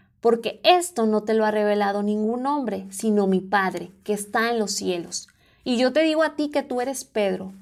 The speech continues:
y sobre esta piedra edificaré mi iglesia. Los poderes del infierno no prevalecerán sobre ella. Yo te daré las llaves del reino de los cielos. Todo lo que ates en la tierra quedará atado en el cielo, y todo lo que desates en la tierra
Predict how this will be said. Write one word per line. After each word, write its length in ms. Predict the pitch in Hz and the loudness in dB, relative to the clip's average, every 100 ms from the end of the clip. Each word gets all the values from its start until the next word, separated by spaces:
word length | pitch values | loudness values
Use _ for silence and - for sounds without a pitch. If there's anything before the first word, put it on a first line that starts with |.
| - - | -20 -6
y 100 | 247 | -2
sobre 320 | 233 220 208 | 0 2 2
esta 280 | 226 - 294 | 0 -4 -6
piedra 520 | 294 320 320 220 208 - - | -2 0 0 -2 -8 -4 0
edificaré 680 | 240 226 240 233 226 202 | 2 0 -4 -4 -2 -2
mi 160 | 196 240 | -4 -4
iglesia. 540 | 214 202 196 196 185 - _ _ _ - _ | -2 -2 -4 -8 -16 -20 _ _ _ -20 _
Los 220 | - 247 | 2 2
poderes 400 | - 277 262 302 | 2 0 2 2
del 140 | 311 302 | 2 0
infierno 680 | 262 226 240 247 277 294 294 | -2 -4 -2 0 -2 -6 -6
no 380 | 233 240 262 262 | -2 2 2 2
prevalecerán 800 | 302 294 247 220 208 202 202 202 | 0 0 0 -2 -4 -4 -4 -4
sobre 400 | 226 190 190 180 | -6 -6 -4 -4
ella. 280 | 170 170 - _ _ _ | -4 -8 -14 _ _ _
Yo 300 | 180 214 294 | -2 0 2
te 140 | 330 | 2
daré 240 | 339 277 220 | 0 2 0
las 260 | 208 196 | -2 -2
llaves 340 | 202 202 196 190 | 0 2 0 -2
del 200 | 185 175 | -2 0
reino 340 | 214 233 269 | 0 0 -2
de 80 | 262 | -4
los 180 | 202 190 | -4 -4
cielos. 520 | 196 190 175 175 - _ _ _ _ _ _ - | -2 -2 -2 -6 -8 _ _ _ _ _ _ 2
Todo 300 | 320 339 349 | 4 6 4
lo 180 | 302 | 0
que 120 | - 220 | 0 -2
ates 300 | 202 196 202 | -2 -6 -6
en 100 | 196 | -4
la 200 | 190 196 | -4 -4
tierra 500 | 262 254 240 202 202 | -2 0 0 -4 -6
quedará 400 | 220 214 220 254 | -4 -2 -2 -4
atado 320 | - 214 196 | -4 -4 -2
en 120 | 190 | -2
el 140 | 185 | -4
cielo, 380 | 190 185 180 175 - - - | -4 -2 -2 -4 -12 -20 -4
y 160 | 277 247 | -2 0
todo 320 | - 285 240 | 4 4 4
lo 140 | 214 | 2
que 120 | 202 202 | 0 -4
desates 560 | 190 196 240 226 190 | -2 -2 -4 -4 -4
en 100 | 254 | -4
la 200 | 285 277 | -4 -4
tierra 460 | 220 208 196 214 | -2 -2 0 -2